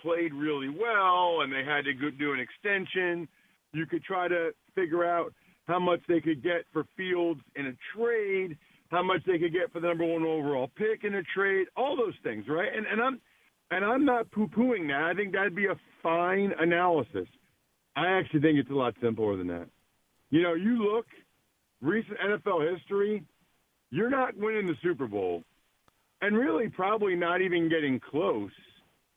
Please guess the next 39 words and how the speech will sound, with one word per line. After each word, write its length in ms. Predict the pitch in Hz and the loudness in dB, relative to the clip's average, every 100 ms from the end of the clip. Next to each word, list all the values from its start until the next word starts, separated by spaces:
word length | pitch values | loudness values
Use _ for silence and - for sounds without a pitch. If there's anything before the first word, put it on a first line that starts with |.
| _ _ _ | _ _ _
if 160 | 175 147 | -2 -2
you 160 | 190 | -2
don't 200 | 220 196 | 0 0
have 220 | 175 180 151 | -2 -2 -2
a 60 | |
top 320 | - 147 135 - | -4 -4 -4 -4
ten 220 | 131 113 | -2 -2
quarterback. 640 | 110 98 90 - 82 _ - _ _ _ _ _ - | -2 -2 -4 -10 -20 _ -20 _ _ _ _ _ -2
I 100 | 170 | 2
mean, 180 | 202 220 | 2 4
even, 340 | 254 247 226 | 2 0 0
you 60 | 214 | -2
know, 100 | 165 | -2
Goff 340 | 170 185 240 - | 0 0 -2 -2
played 220 | 185 196 | -2 0
like 140 | 196 | -2
a 80 | 170 | -2
top 340 | - 165 156 - | -2 -2 -2 -2
ten 240 | 160 151 | 0 0
guy 340 | 143 147 156 | 0 2 2
this 220 | 147 151 139 156 | 2 0 -2 -2
year. 440 | 156 151 143 143 - _ _ _ _ - | 0 2 0 -2 -6 _ _ _ _ -6
Certainly 300 | 196 190 175 | -2 0 0
Lamar 360 | 165 170 175 | 0 0 2
was 160 | 165 147 | 0 0
the 160 | 156 | 0
M 180 | 156 151 | 0 0
V 140 | 131 131 | -2 -2
P. 580 | 175 196 180 165 160 - _ _ _ | -2 0 0 0 -2 -6 _ _ _
Even 260 | 175 185 175 | -4 -2 -2
be-, 160 | 165 151 151 | -2 -4 -4
the 80 | |
round 340 | 147 165 175 165 | -2 0 0 0
before 380 | 147 - 185 170 | -4 -2 -2 0
that, 300 | 170 165 123 | 0 -2 -2
Josh 340 | 156 135 123 175 | 0 0 0 0
Allen. 480 | 170 180 180 170 160 | 2 2 2 0 0
I 80 | |
mean, 320 | 151 151 147 | 0 0 -2